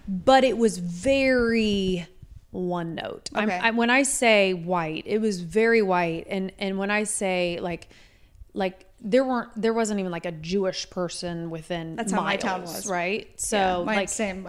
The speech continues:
Speaker 2: Well, my town was, like, three thousand people I went to high school, and,
Speaker 1: Yeah.
Speaker 2: like, n-, n-, almost no diversity.
Speaker 1: Yeah.
Speaker 2: Yeah, so I get it.
Speaker 1: Yeah, it was, um, it was nice on the sense that it was very s-,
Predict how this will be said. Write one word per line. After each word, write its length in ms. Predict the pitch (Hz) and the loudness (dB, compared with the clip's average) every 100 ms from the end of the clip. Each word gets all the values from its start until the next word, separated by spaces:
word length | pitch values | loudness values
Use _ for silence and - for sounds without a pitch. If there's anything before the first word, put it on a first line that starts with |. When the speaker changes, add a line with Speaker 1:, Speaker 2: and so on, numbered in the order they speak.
| - | 0
Speaker 2:
Well, 200 | 226 220 | 2 4
my 180 | 233 233 | 2 2
town 180 | 233 | 0
was, 80 | 202 | -2
like, 140 | 175 - | -8 -8
three 200 | 226 202 | -8 -6
thousand 300 | 165 156 - | -6 -8 -10
people 220 | - 156 | -8 -6
I 60 | |
went 180 | 151 117 | -4 -6
to 60 | 214 | -8
high 100 | - | -10
school, 300 | - 196 185 | -8 -8 -6
and, 200 | 196 214 | -6 -6
Speaker 1:
Yeah. 140 | 190 - - 190 | -8 -8 -12 -6
Speaker 2:
like, 160 | 196 185 - | -6 -8 -8
n-, 280 | 226 220 208 | -4 -2 -4
n-, 200 | - 202 | -8 -4
almost 340 | 208 202 185 214 | -2 -2 -6 -6
no 160 | 190 | -6
diversity. 680 | 127 - - - - - - - | -6 -10 -12 -14 -14 -14 -16 -10
Speaker 1:
Yeah. 360 | 214 208 170 - | -2 -2 -2 -4
Speaker 2:
Yeah, 300 | 208 190 - | -4 -2 -4
so 220 | 202 - 175 | -8 -4 0
I 100 | 208 | 2
get 200 | 226 196 | 4 2
it. 200 | - 202 - - - | -2 -10 -20 -20 -12
Speaker 1:
Yeah, 400 | 294 339 339 240 | -6 -4 -2 0
it 160 | 220 | 0
was, 320 | 240 311 247 277 | 0 -2 -2 -2
um, 640 | 262 240 220 196 185 175 _ - _ - - - _ _ _ _ _ - - | 0 0 0 -2 -4 -8 _ -20 _ -20 -20 -20 _ _ _ _ _ -20 -4
it 180 | 254 254 | -2 2
was 320 | 240 214 180 - - - | 2 2 -2 -14 -20 -4
nice 800 | 220 202 175 339 302 320 370 - | -2 0 0 0 2 0 -2 -2
on 160 | 220 202 | -2 -2
the 80 | 196 | -4
sense 480 | - 202 196 185 | -4 -4 -6 -6
that 260 | - 180 175 | -6 -6 -4
it 60 | 185 | -6
was 180 | 175 | -8
very 260 | 185 175 175 | -8 -8 -8
s-, 840 | 170 - - - - - - - | -10 -10 -10 -8 -8 -8 -8 -10